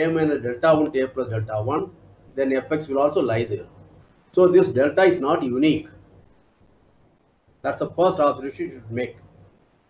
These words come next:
Because again you will see, take minimum of this or that in the textbook.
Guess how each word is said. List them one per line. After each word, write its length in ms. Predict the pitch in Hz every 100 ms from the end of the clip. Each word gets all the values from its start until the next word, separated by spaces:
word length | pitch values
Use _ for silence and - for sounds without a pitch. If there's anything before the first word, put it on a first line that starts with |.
| _ _ _ _ _ _ _ _ -
Because 260 | 147 175 165
again 300 | 151 190 190
you 140 | 180
will 100 | 170
see, 420 | - 196 165 151 -
take 220 | 180 180
minimum 400 | 139 165 180 175
of 180 | 170 165
this 180 | 190 170
or 200 | 151 147
that 360 | 170 180 - - _ _ _ _ _ _ _ _ _ _ _ _ _ _ -
in 100 | -
the 80 |
textbook. 520 | 131 147 151 143 135